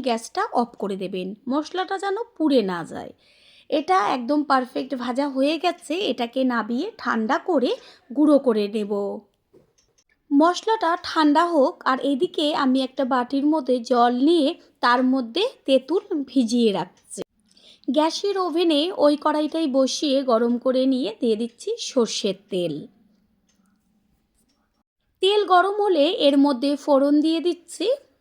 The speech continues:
দুটো শুকনো লঙ্কা আর এক চা চামচ পাঁচ ফোড়ন। ফোড়নটাকে ভালো করে ভেজে নেব। যখন ফোড়নের থেকে সুন্দর গন্ধ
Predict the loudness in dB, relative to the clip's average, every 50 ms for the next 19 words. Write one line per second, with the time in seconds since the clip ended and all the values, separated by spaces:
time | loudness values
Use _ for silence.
0 | -4 -2 -2 2 4 4 2 2 0 -4 -4 -2 0 0 0 2 0 0 0 0
1 | 0 0 0 0 0 0 0 2 4 4 4 2 2 -2 -6 -12 -10 _ -4 -4
2 | -4 -4 _ -2 -2 0 0 0 0 0 -2 -4 -8 -12 _ _ 0 0 0 0
3 | -8 -14 -10 -10 -8 -8 -8 -8 -10 -12 -14 -18 _ _ _ _ _ _ _ _
4 | _ -20 -20 -20 _ _ _ _ -4 -2 0 0 0 0 0 -2 -2 -2 -6 -8
5 | -6 -6 -4 -2 0 0 2 0 0 0 0 -2 -2 -2 -4 -2 0 2 2 2
6 | 2 0 -2 -4 -4 -6 -6 -6 -8 -10 -12 -14 _ _ _ _ _ -20 _ _
7 | _ _ _ -4 2 2 2 2 2 -2 -4 -2 -2 -2 -4 -2 -2 0 2 2
8 | 2 0 -2 -4 _ -8 -8 -6 -8 -8 -8 -8 -4 -2 0 0 2 2 0 0
9 | 0 -2 -2 -2 0 -2 0